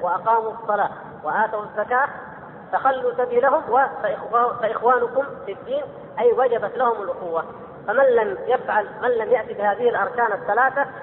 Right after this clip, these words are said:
فلا أخوة له في الدين ولا يخلى سبيله بل يقاتل. ممكن نخش في موضوع الإيمان عرضا، لو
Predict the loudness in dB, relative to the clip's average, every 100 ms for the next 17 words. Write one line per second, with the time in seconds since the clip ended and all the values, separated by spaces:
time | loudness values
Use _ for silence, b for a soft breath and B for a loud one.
0 | -14 -2 0 2 0 -2 -4 -4 -2 0
1 | 0 0 -2 -8 -8 -4 -4 -6 -12 -16
2 | -16 -4 4 4 4 2 -2 0 0 -2
3 | -4 -6 -6 -6 -6 -6 -6 -6 -6 -4
4 | -4 0 0 0 -8 -10 -16 -18 -18 -20
5 | -20 -20 -20 -20 -20 -20 -20 -20 -20 -20
6 | -20 -20 -18 0 2 4 4 4 2 2
7 | 0 4 4 4 -4 -4 2 2 2 -2
8 | -6 0 0 2 -2 -8 -14 -16 -16 -8
9 | -6